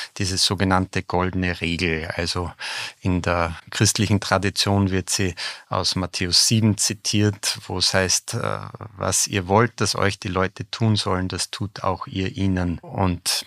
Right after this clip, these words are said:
das wäre auch ein Wunsch, dass das nicht nur ein Binnenphänomen jetzt der Organisation Diakoniewerk oder Diakonie Österreich bliebe, sondern dass das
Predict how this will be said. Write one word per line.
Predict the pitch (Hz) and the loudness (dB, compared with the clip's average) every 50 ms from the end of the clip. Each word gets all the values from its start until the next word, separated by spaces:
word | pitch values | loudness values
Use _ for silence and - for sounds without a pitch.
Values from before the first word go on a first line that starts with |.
| - _ _ _ _ _ - | -10 _ _ _ _ _ 2
das | 104 - 117 | 2 4 6
wäre | 117 117 120 127 131 | 6 6 6 6 8
auch | 120 117 113 - - - | 8 6 6 4 0 0
ein | - 123 110 104 98 | 2 4 4 6 8
Wunsch, | 110 117 120 123 - - - | 8 8 8 8 6 6 4
dass | 110 107 - - | 4 4 4 4
das | - 110 90 | 4 6 8
nicht | 107 107 110 104 - - - | 8 8 8 6 4 4 4
nur | 120 110 104 101 - | 6 6 6 6 6
ein | - 101 101 101 87 | 4 4 4 4 4
Binnenphänomen | - 110 104 113 113 104 98 90 - - 95 92 92 92 92 90 87 90 92 98 | 4 6 8 8 8 8 6 6 4 2 2 4 4 6 6 6 6 6 6 6
jetzt | 92 95 92 - - - - - | 4 2 2 2 0 -2 0 0
der | - - | -2 0
Organisation | 87 87 85 95 95 92 90 92 85 - - - 90 90 90 - | 0 0 0 2 0 2 2 0 0 0 0 2 2 2 0 0
Diakoniewerk | - 95 90 - - - 87 90 98 101 90 92 85 82 - - - - 85 | -2 -2 -4 -4 -6 -4 -2 0 0 0 0 0 -2 -2 -4 -6 -10 -10 -10
oder | 85 87 85 85 82 | -8 -8 -8 -8 -10
Diakonie | - - 95 90 90 - - - 87 90 92 | -8 -10 -10 -10 -8 -10 -10 -8 -8 -6 -6
Österreich | 90 92 - - - - - 87 82 - - | -4 -2 -4 -4 -2 -2 -2 -2 -2 -4 -8
bliebe, | _ - 90 85 90 92 90 - 98 90 85 | _ -6 -4 -2 -2 -2 0 0 0 0 0
sondern | - - 90 85 85 87 85 | -2 -2 -2 -4 -4 -6 -8
dass | 90 87 85 - - | -8 -6 -4 -4 -4
das | - 90 92 - - - | -4 -4 -4 -2 -4 -4